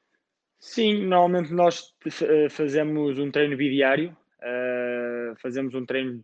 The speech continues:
ténis de manhã, eh, seguido de um al-, do almoço, não é? Um bocadinho de descanso e depois fazemos um treino de ténis de tarde e também a parte física. Portanto, acabamos por, eh, treinar mais ou menos umas seis horas,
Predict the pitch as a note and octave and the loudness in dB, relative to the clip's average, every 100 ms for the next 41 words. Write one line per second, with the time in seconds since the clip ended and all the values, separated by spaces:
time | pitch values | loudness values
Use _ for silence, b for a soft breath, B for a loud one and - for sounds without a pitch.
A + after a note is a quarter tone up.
0 | _ C3+ C3+ B2 A#2 C3 B2+ C3 C3+ C#3 | _ 0 2 -2 -4 -6 -4 -2 -2 -4
1 | - _ - A#2+ B2+ B2 B2 B2+ B2 B2 | -10 _ -10 -6 -4 -4 -4 -4 -4 -8
2 | B2 B2 A#2 - - C3 B2 A#2+ C3 C3 | -12 -16 -20 -20 -8 -6 -4 -4 -2 0
3 | B2+ B2+ B2 A#2+ C3 C3 C3 D#3 - C3+ | -2 -2 -6 -2 2 2 2 -2 -2 -4
4 | C3+ D3 C#3 C3 C3 C3 B2 - C3+ C#3 | -2 -2 -2 -4 -4 -4 -6 -4 -2 -2
5 | - B2 - C3 - _ _ - B2+ C3+ | -4 -6 -2 -2 -4 _ _ -8 -4 -4
6 | B2 B2+ B2 C3 B2+ A#2+ b b b _ | -4 -6 -4 -4 -4 -10 b b b _
7 | C3 - C#3 C3+ A#2+ B2 A#2+ C#3+ C#3 C3 | -6 0 0 2 -2 -6 0 4 4 2
8 | B2+ C3 C3 C3+ C3+ C3 B2+ A#2 - A#2+ | -4 -4 -2 0 0 0 -2 -6 -6 -10
9 | G#2 G#2+ - A#2+ A2 - A#2 B2 A#2 - | -10 -14 -10 -10 -8 -12 -8 -8 -8 -10
10 | B2 A#2 A#2 A2+ B2 A#2+ A#2 A2+ - _ | -8 -6 -6 -6 -6 -4 -4 -6 -8 _
11 | _ - A#2+ A#2 A#2 A#2+ A2+ A#2 A2+ - | _ -8 -6 -4 -4 -6 -6 -8 -8 -4
12 | B2+ A2+ B2+ C3+ C3+ - | -2 0 0 0 -2 -6